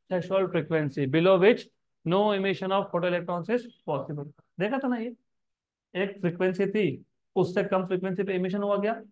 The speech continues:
नहीं। तो ये जो frequency थी, कट ऑफ frequency, इसको क्या बोला था तुमने? Threshold। उसके below emission होता है? नहीं। उसके above होता है? यस। तो what you have noticed is characteristics, property, right? जैसे मैं अभी,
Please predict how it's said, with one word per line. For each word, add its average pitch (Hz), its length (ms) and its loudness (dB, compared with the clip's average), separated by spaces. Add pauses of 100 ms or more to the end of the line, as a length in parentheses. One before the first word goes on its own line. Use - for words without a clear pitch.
नहीं। 233 280 2
तो - 560 -10
ये 175 80 0
जो 190 160 0
frequency 180 440 0
थी, 208 200 0
कट 175 200 0
ऑफ 208 160 0
frequency, 175 360 -2
इसको 185 180 -2
क्या 196 160 0
बोला 202 160 2
था 202 60 0
तुमने? 196 380 -2
Threshold। 175 840 0 (520)
उसके 180 300 4 (100)
below 185 280 6 (460)
emission 175 200 -2
होता 196 260 0
है? 220 140 -6 (180)
नहीं। 160 220 0
उसके 175 240 0
above 208 240 6
होता 208 160 0
है? 226 140 -4 (220)
यस। 151 360 -14 (880)
तो 165 80 -8
what 190 260 -2
you 220 100 -2
have 214 120 0
noticed 220 320 -2
is 214 140 -6
characteristics, 233 760 -2 (260)
property, 214 540 2 (680)
right? 185 340 0 (160)
जैसे 165 240 0
मैं 170 160 -2
अभी, 175 160 0